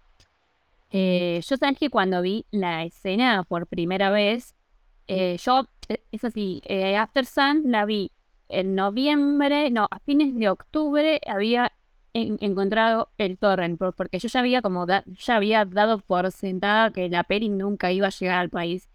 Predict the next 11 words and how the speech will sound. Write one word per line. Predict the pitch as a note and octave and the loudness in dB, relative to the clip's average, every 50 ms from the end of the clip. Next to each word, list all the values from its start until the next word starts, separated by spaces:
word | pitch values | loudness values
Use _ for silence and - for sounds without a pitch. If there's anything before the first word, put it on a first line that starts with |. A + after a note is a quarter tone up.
| _ _ _ _ _ | _ _ _ _ _
Y | A3+ A3 | -2 -2
literalmente | A3+ A3 - B3 C4 C#4 C#4+ D#4+ E4 D#4+ - E4+ E4 - | 0 0 2 2 2 2 2 0 0 0 0 -2 -2 0
a | - - | 0 0
la | G#3+ - C4 | 0 0 -2
semana | - - B3 G#3 B3 D#4+ D#4 D4+ E4 C#4+ F4+ | -4 -4 -2 0 0 0 2 2 2 2 2
<laughs> | |
me | D4 A3+ G#3+ | 2 0 0
entero | G3+ G3+ - - B3 - C4 C4+ C4 C4 - | 0 -2 -4 -6 -6 -4 -2 0 0 0 -2
que | - - - - - - | -4 -8 -8 -8 -4 -2
After | - A3+ A3+ - - A#3+ A3+ A3+ | 0 0 0 0 -2 -2 -2 0
Sun, | - A#3 A#3 A3+ A3 | 2 2 2 2 0